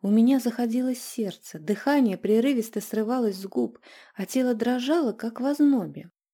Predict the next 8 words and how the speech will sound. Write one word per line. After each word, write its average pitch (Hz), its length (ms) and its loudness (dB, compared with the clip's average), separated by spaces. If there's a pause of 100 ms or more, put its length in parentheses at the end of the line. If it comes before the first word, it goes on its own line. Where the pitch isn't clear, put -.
(200)
Ощущение 220 720 -2
одновременного 202 760 0
возбуждения, 180 840 0
страсти, - 600 -6
любви 208 540 2 (440)
и 208 100 0
невероятной 247 640 2
нежности. 180 920 -2